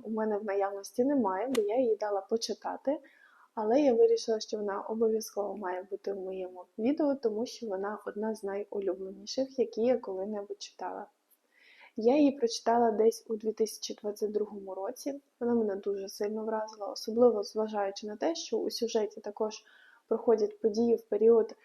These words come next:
Першої та Другої світової війни. І цей період у книгах для мене заграв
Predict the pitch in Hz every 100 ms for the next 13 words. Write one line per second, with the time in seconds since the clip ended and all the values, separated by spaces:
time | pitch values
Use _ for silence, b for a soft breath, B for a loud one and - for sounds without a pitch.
0 | b - 233 226 - 208 202 214 220 196
1 | - 208 214 220 220 214 220 269 320 B
2 | B B _ 240 233 233 - 247 247 226
3 | 233 240 226 226 240 262 247 226 - -
4 | - 220 226 240 233 226 226 220 214 -